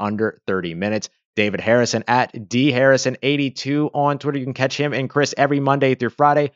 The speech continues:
over on the Locked On Washington Football Team podcast. Myself, Ross Jackson, at Ross Jackson Nola on Twitter. You can catch me every single Monday through Friday over at Locked On Saints.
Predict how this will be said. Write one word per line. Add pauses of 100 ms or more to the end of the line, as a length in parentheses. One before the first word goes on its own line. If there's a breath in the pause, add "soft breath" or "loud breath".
(200)
over
on
the
Locked
On
Washington
Football
Team
podcast.
Myself,
Ross
Jackson,
at
Ross
Jackson
Nola (260 soft breath)
on
Twitter.
You
can
catch
me
every
single
Monday
through
Friday
over
at
Locked
On
Saints.